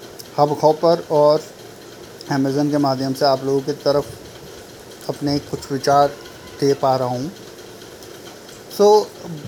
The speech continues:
basically मेरा जो मोटिव है, जो आप लोगों ने मेरा, आ,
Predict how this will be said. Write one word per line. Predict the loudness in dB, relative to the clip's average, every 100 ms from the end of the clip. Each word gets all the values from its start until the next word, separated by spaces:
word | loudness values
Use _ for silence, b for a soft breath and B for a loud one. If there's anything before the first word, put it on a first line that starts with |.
| -12 -2
basically | -2 0 -4 0 0
मेरा | 4 6 8 8 8 6
जो | 2 -2 0 0
मोटिव | -2 -2 -2 -2 2
है, | 4 4 2
जो | 0
आप | 2 2 0
लोगों | 0 2
ने | 0
मेरा, | 0 2 4
आ, | 4